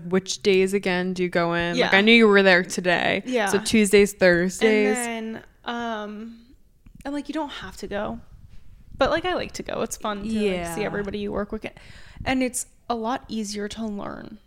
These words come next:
Speaker 2: when we're in person, I think.
Speaker 1: Mm-hmm.
Speaker 2: And so I walk my little butt to work. <laughs> Um,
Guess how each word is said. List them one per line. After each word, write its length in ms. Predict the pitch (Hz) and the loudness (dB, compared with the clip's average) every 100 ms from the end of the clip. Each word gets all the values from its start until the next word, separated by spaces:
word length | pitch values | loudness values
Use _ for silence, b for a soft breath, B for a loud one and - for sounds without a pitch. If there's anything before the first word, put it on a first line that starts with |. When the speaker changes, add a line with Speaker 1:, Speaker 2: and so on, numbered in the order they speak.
| _ | _
Speaker 2:
when 200 | 233 220 | -10 -8
we're 120 | 220 - | -8 -10
in 120 | 220 | -10
person, 340 | 226 208 214 - | -10 -8 -6 -2
I 180 | 254 | -2
think. 400 | 240 - - 220 - - - - | -2 -8 -12 -16 -16 -18 -18 -8
Speaker 1:
Mm-hmm. 440 | 196 180 208 202 202 - | -6 -6 -6 -6 -6 -4
Speaker 2:
And 200 | 254 254 | -2 -2
so 680 | 240 269 254 247 233 226 226 - - - - - | -2 0 2 2 0 -2 -4 -10 -20 -20 -8 -2
I 140 | 226 | 0
walk 300 | 214 254 - | 2 0 -2
my 220 | 415 427 | -4 -2
little 220 | 427 440 453 | -2 -2 0
butt 240 | 392 381 - | 2 0 2
to 160 | 480 427 | 2 4
work. 520 | 262 254 254 277 440 466 | 4 4 4 4 6 6
<laughs> 1040 | - - 480 403 480 - 415 - - - | 6 4 6 12 12 12 12 10 -4 4
Um, 600 | 311 320 311 302 294 | 8 10 10 10 6